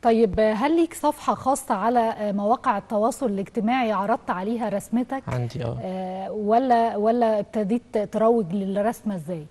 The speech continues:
Speaker 2: عندي، أنا رفعتها على الفيسبوك والانستا، فصحفيين يتكلموا عليها غير اللي كانوا مستنيينها،
Speaker 1: مم.
Speaker 2: فالموضوع انتشر الحمد لله.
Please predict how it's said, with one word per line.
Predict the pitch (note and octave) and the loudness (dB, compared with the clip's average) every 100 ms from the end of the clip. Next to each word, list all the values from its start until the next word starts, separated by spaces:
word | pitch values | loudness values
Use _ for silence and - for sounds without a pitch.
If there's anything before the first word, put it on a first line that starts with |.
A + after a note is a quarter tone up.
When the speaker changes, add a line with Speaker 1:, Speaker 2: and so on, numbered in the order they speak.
| - | -4
Speaker 2:
عندي، | C3+ E3 D#3+ D3 | 0 4 4 4
أنا | B2 | 2
رفعتها | - A2 A2+ C#3 | 2 -2 0 2
على | B2+ | 2
الفيسبوك | - B2+ A#2 C3 - - - - | 0 -2 -2 -4 -6 -20 -10 -4
والانستا، | A2 A#2+ A#2 - C3+ | 0 0 -2 0 0
فصحفيين | - A#2 A#2 - A2+ - C3+ | 0 -2 0 -2 -4 0 -2
يتكلموا | B2+ A#2+ B2 B2 | 0 -2 0 2
عليها | A#2 C3 C3+ | 2 2 2
غير | A#2 C3 | 2 2
اللي | B2 A2+ A2+ A2+ | 2 0 -2 -2
كانوا | A#2+ A#2 | -2 0
مستنيينها، | A2+ - A2+ B2 B2 C#3+ | -2 -2 -2 0 -2 -2
Speaker 1:
مم. | D#3 - _ _ - - - - | -6 -12 _ _ -20 -20 -20 -6
Speaker 2:
فالموضوع | G3+ A#2 A#2 | -2 0 2
انتشر | C3 A#2+ B2 A2 | 2 2 -2 -4
الحمد | A2 A#2+ A#2 | -4 -4 -2
لله. | A2 A2+ | -4 -6